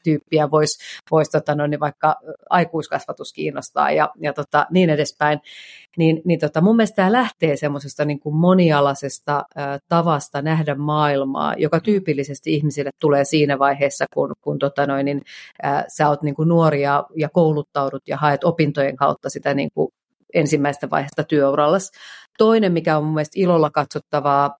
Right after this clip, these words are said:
missä mä uskon, että me tullaan niinku, ö, olemaan paljon parempia tulevaisuudessa, että nykyäänhän monet nuoret lähtee suoraan tämmöiselle niinku yrittäjyyden polulle.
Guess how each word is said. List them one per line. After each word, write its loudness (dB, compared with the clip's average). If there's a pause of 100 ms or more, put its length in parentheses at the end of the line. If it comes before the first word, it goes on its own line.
(140)
missä -4
mä 2
uskon, 2
että -6
me -8
tullaan 2
niinku, -2 (160)
ö, -4 (480)
olemaan 0
paljon 0
parempia 0
tulevaisuudessa, -4
että -4 (300)
nykyäänhän 2
monet 2
nuoret 2
lähtee -2
suoraan 2
tämmöiselle -2
niinku -2
yrittäjyyden -2
polulle. -6